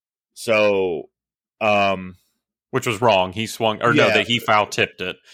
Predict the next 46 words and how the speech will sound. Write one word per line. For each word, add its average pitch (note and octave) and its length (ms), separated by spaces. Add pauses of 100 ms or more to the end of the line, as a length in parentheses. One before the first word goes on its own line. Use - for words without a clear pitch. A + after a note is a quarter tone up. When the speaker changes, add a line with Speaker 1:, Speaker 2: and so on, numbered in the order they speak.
(120)
Speaker 2:
and A2+ 100
he C#3 60
Speaker 1:
And C#3+ 100
he A#2+ 80
Speaker 2:
did - 80
Speaker 1:
caught G#2 240
Speaker 2:
not. - 40
Speaker 1:
it. - 80 (680)
Speaker 2:
Yeah. B2 140
Speaker 1:
And A#2+ 100
he A#2+ 80
caught G2 300
it. D2+ 100 (760)
Speaker 2:
Yeah. F#3+ 100
Speaker 1:
But D#3+ 240 (1300)
what's D3+ 360 (120)
bullshit C#3 760
is - 180
that A2+ 240
you're, B2 220 (180)
like, B2 360
you're B2+ 180
the C#3+ 80
home C3+ 200
plate C3 180
umpire. G2 560 (360)
How D3 260
is F3+ 140
someone D3 340
who's C3+ 200
sitting B2+ 260
a G#2+ 100
hundred B2+ 320
and B2+ 140
twenty, B2 400
a A2 100
hundred, A#2+ 380 (100)
hundred D#3 400
and C#3 120
hundred C#3+ 240
twenty C#3 240
feet C3 200
away A2+ 260
from A2+ 200
the G#2 60
plate G#2+ 380